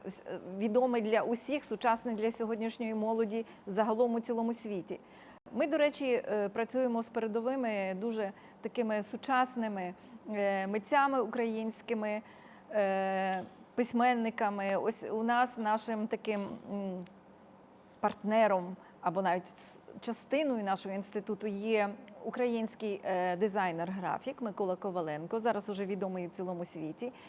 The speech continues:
який від першого дня тотальної інвазії щодня створював плакати.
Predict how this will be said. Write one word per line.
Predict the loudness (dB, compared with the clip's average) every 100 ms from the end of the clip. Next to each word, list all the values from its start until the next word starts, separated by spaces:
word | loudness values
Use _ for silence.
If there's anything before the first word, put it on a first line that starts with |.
| -20 -6 -2
який | 0 0
від | -2
першого | 2 0 0 0 0
дня | 0 0 4 4 2
тотальної | -2 0 0 0 -4 -4
інвазії | -2 2 2 2 -2
щодня | -4 -6 -4 -4
створював | -4 -2 0 0 -2
плакати. | -2 -4 -2 -2 -4